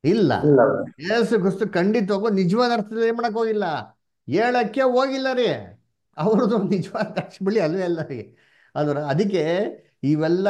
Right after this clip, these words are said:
Speaker 1: ಯೇಸು ಕ್ರಿಸ್ತು ಶಿಷ್ಯನಿಗೆ ಏನಕ್ಕೆ ಹೇಳಿದ್ದು? ಪ್ರೋತ್ಸಾಹ ಪಡ್ಸಕ್ಕೆ, ಬಲ ಪಡ್ಸೋದಕ್ಕೋಸ್ಕರ ಹೇಳಿದ್ದು. ಅದಕ್ಕೆ ನೋಡಿ, ಈ ಮಾತನ್ನ ಲಾಸ್ಟ್ ಅಲ್ಲಿ ಹೇಳ್ತಾರೆ,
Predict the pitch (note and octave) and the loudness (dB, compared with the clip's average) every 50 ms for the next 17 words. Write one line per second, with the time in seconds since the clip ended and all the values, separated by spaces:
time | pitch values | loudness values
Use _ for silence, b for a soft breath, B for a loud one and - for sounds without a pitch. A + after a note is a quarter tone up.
0 | G3 G3 E3+ E3 F3+ G3+ G3 - G3 - F3 E3+ - - G3 F#3 - - F3+ E3+ | 0 2 0 0 -2 -2 -4 -6 -8 -8 -8 -8 -6 -4 -6 -6 -4 -4 -6 -6
1 | - - G#3 G3 F#3+ F#3+ F3 D#3+ E3 F3+ G3+ A3 G#3+ E3+ - G#3 G3+ G3+ G#3 F3 | -2 -2 -2 0 2 0 0 0 0 0 2 2 0 0 0 0 2 2 2 0
2 | E3+ G3+ G#3 G#3+ A3 A3 A3+ A#3 A#3+ B3+ C4 C#4 C4 _ _ _ _ _ _ _ | 0 0 0 2 2 2 0 0 -2 -4 -6 -8 -14 _ _ _ _ _ _ _
3 | _ _ _ _ _ _ _ _ _ - - C3 D3 D3+ D3+ D3+ - - D#3+ D3 | _ _ _ _ _ _ _ _ _ -14 -10 -8 -8 -8 -8 -10 -12 -8 -8 -6
4 | C#3+ C#3+ C#3 C#3+ - B2+ A#2 - - A#2 G2+ - G#2 F#2 - - - _ - A2+ | -4 -4 -6 -4 -6 -6 -6 -6 -8 -8 -6 -6 -8 -8 -8 -10 -16 _ -12 -8
5 | A#2 A#2 B2+ C3+ C#3+ D#3 F3+ G3+ A3 A#3 A3+ G#3+ A#3 A3 - A#3 A#3 A3 A3 G3+ | -4 0 0 2 2 4 4 4 4 2 2 0 -2 -2 0 0 0 0 0 0
6 | A3 A3 A3 A3+ G#3+ G#3 G#3 G#3+ G3 F#3+ F#3 E3+ - C3+ C#3+ F3+ G#3 G#3 G#3+ G3 | 0 -2 0 0 0 2 2 2 2 2 0 -2 -2 -2 -2 -2 -2 -2 -2 -2
7 | F#3+ F#3 F3 F3 F3 E3 D#3 E3 F3+ G#3 G#3 A3+ G#3+ G3 E3+ E3+ G3 A3 - - | 0 0 2 2 2 2 0 -2 -4 -4 -4 -4 -4 -2 -2 -2 -4 -6 -6 -6
8 | A#3 G#3 G#3 G3+ G3 G3+ G3 D#3+ | -4 -4 -2 -4 -4 -4 -4 -6